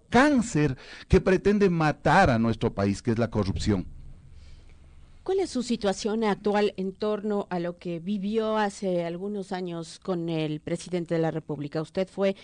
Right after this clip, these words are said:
Speaker 2: sentenciado,
Speaker 1: Ujú.
Speaker 2: eh, condenado por injuria al presidente.
Speaker 1: Ujú.
Speaker 2: ¿Cómo, cómo es su situación actual, doctor?
Speaker 1: Bueno,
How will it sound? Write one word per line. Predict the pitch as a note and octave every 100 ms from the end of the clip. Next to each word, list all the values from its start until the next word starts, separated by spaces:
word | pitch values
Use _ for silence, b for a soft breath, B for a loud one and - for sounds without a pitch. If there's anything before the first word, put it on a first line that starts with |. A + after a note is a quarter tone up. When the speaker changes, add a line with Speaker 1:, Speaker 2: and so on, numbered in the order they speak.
| B B
Speaker 2:
sentenciado, | - G#3 F#3+ F#3 F#3 F3 G#3+ G#3+ G#3 G#3+ G#3+
Speaker 1:
Ujú. | A3
Speaker 2:
eh, | F3+ E3+
condenado | F#3 F3+ F3+ G3 G3+ G3+
por | F3
injuria | F3+ E3+ C4+ D#4 A3+ E3
al | D3+
presidente. | D3+ D#3+ - A2 A#2 C3 D#3+
Speaker 1:
Ujú. | - B B -
Speaker 2:
¿Cómo, | D4 E4 E4 A3
cómo | C#4 C#4 D4
es | D4+ C#4 -
su | - A#3+
situación | A#3+ A3+ G#3+ A#3 A#3
actual, | A3+ A#3+ G3 D#3+ -
doctor? | - A#2 D3+ -
Speaker 1:
Bueno, | B2+ G#3 F3 A2